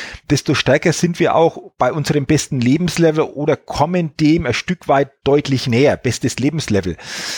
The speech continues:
Da habe ich an dich auch drei Fragen, äh, oder eine Frage, <laughs> welche drei Dinge sind's denn für dich,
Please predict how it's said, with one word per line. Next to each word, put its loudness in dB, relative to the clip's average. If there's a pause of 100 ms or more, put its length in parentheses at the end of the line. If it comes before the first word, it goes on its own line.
(300)
Da -2
habe 2
ich 2
an 0
dich -2
auch -4
drei 0
Fragen, 0 (220)
äh, 0
oder -2
eine 2
Frage, 2
<laughs> -12
welche 0
drei 2
Dinge 0
sind's -4
denn -2
für 0
dich, 0